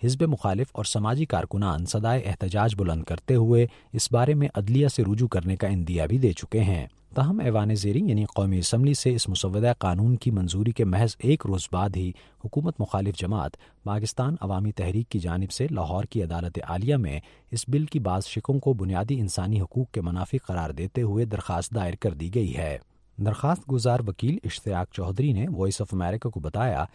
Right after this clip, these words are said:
کہ سائبر کرائم بل کی شق نمبر دس، اٹھارہ اور بتیس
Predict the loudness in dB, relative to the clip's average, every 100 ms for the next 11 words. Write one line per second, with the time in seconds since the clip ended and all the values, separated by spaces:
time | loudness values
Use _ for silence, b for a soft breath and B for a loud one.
0 | b b -6 -2 -2 0 -2 -2 -2 0
1 | 0 -2 -4 -4 -4 -2 -2 -2 -4 -2
2 | -4 -4 -10 -10 -6 -4 -4 -4 -4 -6
3 | -6 -6 -6